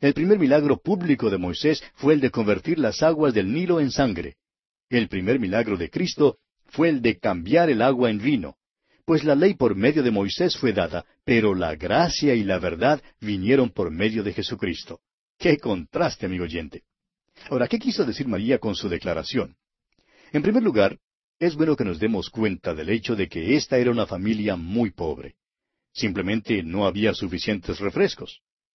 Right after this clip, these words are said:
En su comentario, Ben Gal dijo que cuando ella le dijo al Señor que no tenían vino,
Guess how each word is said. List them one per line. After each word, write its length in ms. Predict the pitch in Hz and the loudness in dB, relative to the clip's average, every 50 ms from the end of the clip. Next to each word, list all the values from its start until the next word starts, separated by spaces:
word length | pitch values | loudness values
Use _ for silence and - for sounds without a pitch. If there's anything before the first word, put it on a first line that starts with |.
| _ _ _ _ _ _ _ _ | _ _ _ _ _ _ _ _
En 120 | - 147 147 | -2 -2 0
su 120 | - 175 | 0 0
comentario, 720 | 175 214 220 220 190 170 - 120 87 76 80 85 98 127 - _ _ _ _ _ - | 2 2 4 2 2 2 2 2 2 0 -2 -6 -8 -8 -10 _ _ _ _ _ -2
Ben 260 | - 143 165 180 160 | 2 2 2 4 4
Gal 280 | 131 123 131 156 156 | 4 4 4 4 2
dijo 300 | 131 120 123 - 151 - - | -2 -4 -4 -4 -4 -6 -4
que 260 | - 120 104 92 87 | -2 0 0 0 0
cuando 320 | - 107 95 90 85 80 85 | 0 -2 -2 -2 -2 -2 -2
ella 200 | 117 165 196 175 | 0 2 2 2
le 80 | 147 | 2
dijo 200 | 131 135 - - | 2 0 0 -2
al 80 | 139 123 | -2 -2
Señor 320 | - 95 85 95 107 107 | -2 -4 -4 -2 -2 -2
que 140 | - - 85 | -2 -4 -6
no 160 | 82 95 131 | -4 -2 -2
tenían 360 | 131 - 110 107 110 101 90 90 | -2 -2 -2 -2 -2 -2 -2 -2
vino, 340 | 107 113 95 82 87 90 | -4 -4 -4 -4 -6 -10